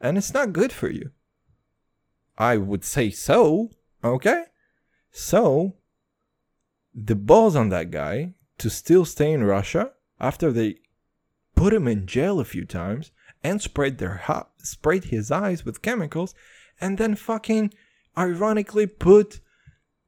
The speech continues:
top secret poison on the ball sack of his underwear.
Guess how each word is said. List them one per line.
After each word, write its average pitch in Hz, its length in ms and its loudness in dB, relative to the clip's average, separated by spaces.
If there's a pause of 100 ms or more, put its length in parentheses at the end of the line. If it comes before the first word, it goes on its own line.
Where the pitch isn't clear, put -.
(340)
top 190 300 0
secret 185 680 2
poison 190 540 6 (240)
on 190 460 0
the 175 140 2
ball 160 520 6
sack 180 500 -2 (160)
of 175 280 -2
his 180 280 2 (120)
underwear. 254 1000 6